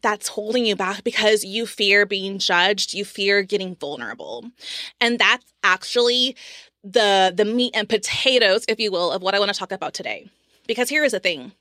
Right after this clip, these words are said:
We all have a message. We all have a story to share. And I started the podcast not even thinking of the growth and expansion it would have and how it's connected us literally across the world.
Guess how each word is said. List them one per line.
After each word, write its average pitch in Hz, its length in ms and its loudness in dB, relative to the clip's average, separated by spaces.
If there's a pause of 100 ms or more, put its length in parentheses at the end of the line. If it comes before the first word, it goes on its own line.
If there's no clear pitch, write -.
(260)
We 330 120 2
all 302 140 4
have 190 120 -2
a 170 60 -4
message. - 600 -10 (340)
We 311 160 4
all 226 220 4
have 226 160 2
a 214 60 -2
story 185 380 -2
to 190 120 -10
share. - 460 -6 (600)
And 226 540 4
I 208 140 0
started 269 320 2
the 233 80 2
podcast 185 720 0
not 208 340 -2
even 214 300 -4
thinking 196 460 -4
of 190 520 2
the 202 140 2
growth 202 340 0
and 214 100 0
expansion 220 840 0 (360)
it 226 140 4
would 214 380 0
have 208 580 4
and 214 100 0
how 196 200 4
it's 202 120 0
connected 202 520 0
us 196 160 0
literally 208 480 -2
across 190 480 -2
the 202 100 -4
world. 185 400 2